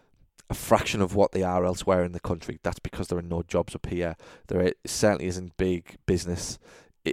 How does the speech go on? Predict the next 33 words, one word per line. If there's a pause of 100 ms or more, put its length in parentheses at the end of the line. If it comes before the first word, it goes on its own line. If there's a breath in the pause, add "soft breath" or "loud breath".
internet,
you
know,
investment,
that
type
of
thing.
It's
not
going
on
up
here. (640)
And
yet
still
people
are
paying
ninety-nine
pound (340 soft breath)
for
a
visit (220)
to
see
a
physio (340)
in, (220)
uh,
a
town